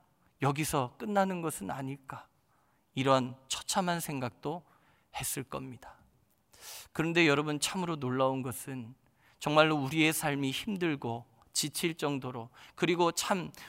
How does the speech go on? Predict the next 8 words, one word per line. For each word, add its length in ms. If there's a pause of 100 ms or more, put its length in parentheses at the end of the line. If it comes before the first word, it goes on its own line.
우리의 220
삶이 340
녹록지 520
않다라고 500
말할 300
수밖에 480
없는 340
처참한 640